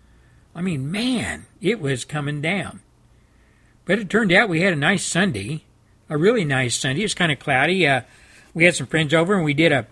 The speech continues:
a barbecue. We did some barbecued, uh, ribs and some, uh, corn on the cobs and stuff like that on, on the grill, and had a great time. But, uh, here we are, Blue Monday, and you know what that's all about. We're all back to work. We're all trying to do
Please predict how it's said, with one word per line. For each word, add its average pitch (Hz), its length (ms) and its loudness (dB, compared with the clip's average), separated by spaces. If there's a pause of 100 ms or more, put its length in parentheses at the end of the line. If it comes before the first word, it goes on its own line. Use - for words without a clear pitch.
(200)
a 143 100 0
barbecue. 139 580 0
We 180 60 -2
did 139 180 0
some 117 140 -8
barbecued, 135 680 -2
uh, 117 180 -4 (560)
ribs 143 420 2
and 131 180 -2
some, 127 260 -4
uh, 123 220 -2
corn 143 260 -4
on 139 120 -2
the 135 80 -4
cobs 135 400 -2
and 127 80 -8
stuff 139 260 -4
like 127 160 -2
that 135 160 -4
on, 131 320 -6
on 131 160 -6
the 123 60 -6
grill, 120 340 -6
and 127 140 -8
had 151 160 -8
a - 20 -10
great 160 260 -6
time. 165 380 -12 (1800)
But, 135 240 0
uh, 123 120 2
here 139 200 2
we 180 140 0
are, 151 180 0
Blue 135 240 0
Monday, 117 420 -4
and 117 160 -6
you 127 60 -4
know 139 120 -4
what 123 160 -6
that's 107 220 -8
all 101 140 -6
about. 98 320 -10
We're 104 140 -8
all 117 120 -4
back 113 280 -8
to 107 80 -10
work. 110 320 -8
We're 101 140 -8
all 117 140 -4
trying 120 380 -8
to 113 80 -10
do 143 320 -4